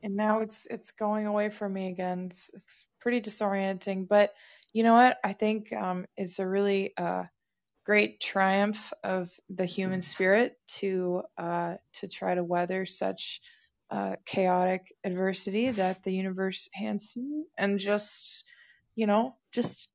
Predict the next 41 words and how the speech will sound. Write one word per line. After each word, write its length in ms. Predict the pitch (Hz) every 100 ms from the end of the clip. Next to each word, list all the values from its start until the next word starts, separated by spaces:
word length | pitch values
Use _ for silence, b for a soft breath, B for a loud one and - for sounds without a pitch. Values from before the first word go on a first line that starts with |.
| _
just, 360 | - 208 - -
uh, 280 | 101 101 - -
just 280 | 220 214 -
deal 200 | 208 320
with 120 | -
it. 140 | 190
Just 180 | - -
be 60 | -
like, 220 | 180 139
"All 80 | 190
right, 200 | 202 247
well, 180 | 190 185
this 220 | 190 -
is 140 | 220
my 100 | 240 233
new 160 | 233
reality. 520 | 226 214 208 226 262 302
I 100 | 196
accept 460 | 185 _ 190 180 240
it." 160 | 285 302 _ _ _ _
I'll 100 | -
probably 640 | 202 - 185 190 214 208 202
have 140 | 196
to 80 | 175
talk 320 | - 185 185
to, 80 | -
like, 180 | 190 185 185
a 60 |
millipede 540 | 180 185 190 185 190 185
octopus 760 | 185 185 175 - 196 175 - -
llama 300 | 170 190 208 -
therapist 520 | 175 180 175 180 -
at 100 | 175
some 240 | - 196 208
point, 420 | - - 185 196
but, 240 | 185 185 - B B B B B -
um, 260 | 196 190 180
for 200 | - 185
now, 420 | 185 196 226 196
I'm 120 | 185
just 140 | 180